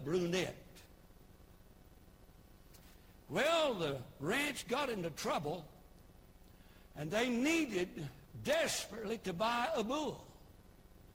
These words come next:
to propagate the herd.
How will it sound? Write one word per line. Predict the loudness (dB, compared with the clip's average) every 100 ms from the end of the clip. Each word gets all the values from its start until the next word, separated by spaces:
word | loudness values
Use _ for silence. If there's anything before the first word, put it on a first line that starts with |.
| -20 -20 -20 -20 -6
to | -4
propagate | 0 2 2 2 -2 2 2 2 0 -6 -6 -14 -16 -20 -20 -12
the | -6
herd. | -2 0 0 -2